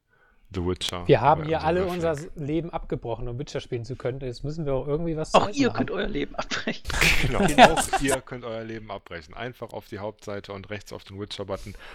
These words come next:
Speaker 1: Oder, wenn ihr es bei Amazon <laughs> kaufen wollt,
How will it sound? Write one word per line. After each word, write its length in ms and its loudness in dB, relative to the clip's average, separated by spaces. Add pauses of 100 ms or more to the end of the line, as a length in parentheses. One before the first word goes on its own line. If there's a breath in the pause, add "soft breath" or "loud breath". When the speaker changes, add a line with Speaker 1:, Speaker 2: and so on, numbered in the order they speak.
(140 loud breath)
Speaker 1:
Oder, 340 0 (200)
wenn 100 -2
ihr 80 -4
es 60 -8
bei 120 -2
Amazon 500 -6
<laughs> 20 -14
kaufen 400 -4
wollt, 300 -2